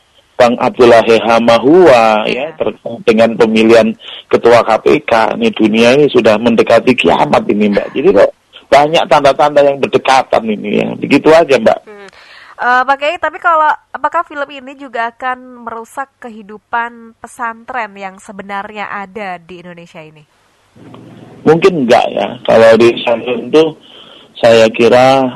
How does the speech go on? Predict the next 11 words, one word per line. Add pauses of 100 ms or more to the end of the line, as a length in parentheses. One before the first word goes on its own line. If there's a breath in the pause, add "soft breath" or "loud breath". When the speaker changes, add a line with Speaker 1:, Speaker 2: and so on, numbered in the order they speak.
(360)
Speaker 1:
ya,
tergantung
kiainya
juga.
Kalau
kiainya
juga
ikut-ikutan
liberal, (240)
Speaker 2:
<laughs>
Speaker 1:
ya,